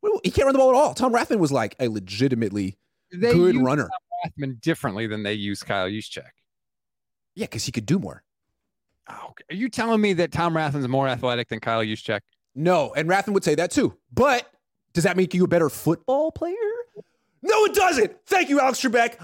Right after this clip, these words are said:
Speaker 1: I win! Sorry,
Speaker 2: <laughs>
Speaker 1: I'm excited.
Speaker 2: I love all the yelling. I got Grant yelling.
Speaker 1: I need to know.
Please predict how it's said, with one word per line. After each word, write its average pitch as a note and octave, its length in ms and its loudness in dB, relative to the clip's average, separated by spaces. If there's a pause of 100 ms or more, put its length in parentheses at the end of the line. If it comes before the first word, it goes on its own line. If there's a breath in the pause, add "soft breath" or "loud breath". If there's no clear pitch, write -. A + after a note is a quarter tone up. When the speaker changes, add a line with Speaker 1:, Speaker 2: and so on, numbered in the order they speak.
(100)
Speaker 1:
I G4 180 4
win! D#4+ 380 4 (240)
Sorry, D3+ 300 0 (120)
Speaker 2:
<laughs> - 140 -12
Speaker 1:
I'm D3 100 -2
excited. C3+ 400 -2 (800 loud breath)
Speaker 2:
I F3+ 120 0
love B3 260 0
all D4+ 160 2
the A3+ 120 0
yelling. E3 420 -2
I D3+ 120 0
got A#3 220 -2
Grant F#3+ 260 -2
yelling. E3+ 300 2
Speaker 1:
I F#4 160 -2
need G4 200 0
to F#4+ 60 0
know. F4+ 320 -2